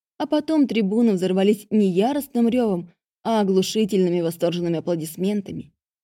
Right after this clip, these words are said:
Люди кричали от восторга не потому, что кто-то победил, а потому, что стали свидетелями настоящего чуда. Первый турнир гармонии состоялся.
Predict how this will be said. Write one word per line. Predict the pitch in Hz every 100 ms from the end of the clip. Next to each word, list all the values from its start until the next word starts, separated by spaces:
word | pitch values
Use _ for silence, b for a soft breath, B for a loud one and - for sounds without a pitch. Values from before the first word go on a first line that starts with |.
| _ -
Люди | 302 254
кричали | 196 202 233 226
от | - 214
восторга | 190 185 220 220 214
не | - 214
потому, | 190 175 202 320
что | -
кто-то | - 240 208
победил, | 190 220 220 226 170 - _ _ _ -
а | 339
потому, | 302 285 262 269
что | 262 214
стали | 220 220
свидетелями | 202 180 180 226 226 208 202
настоящего | 180 175 165 196 202 196 165
чуда. | - 196 214 170 180 _ _ _ _ _ -
Первый | 208 185
турнир | 180 170 180 170
гармонии | 165 175 190 196 185
состоялся. | 175 160 175 160 135 - -